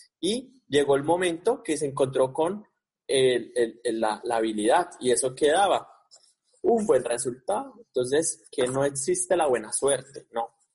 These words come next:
Simplemente la, el momento, eh, o, o la, la habilidad se encuentra con el momento oportuno. Entonces,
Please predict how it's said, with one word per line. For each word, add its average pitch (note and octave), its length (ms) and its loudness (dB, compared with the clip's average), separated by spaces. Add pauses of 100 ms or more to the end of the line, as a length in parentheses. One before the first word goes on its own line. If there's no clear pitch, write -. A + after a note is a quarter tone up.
(160)
Simplemente D#3 1000 -4 (240)
la, D3 580 2
el C3+ 140 -2
momento, C#3 640 -2 (100)
eh, A#2 160 2 (100)
o, B2 120 0
o A#2+ 280 0
la, A#2+ 300 2
la B2+ 120 2
habilidad D#3 500 2
se - 120 -8
encuentra C3+ 420 -6
con F#3 300 -4
el B2+ 140 -4
momento C3+ 600 -6 (520)
oportuno. D#3 1300 -2 (580)
Entonces, A3 560 0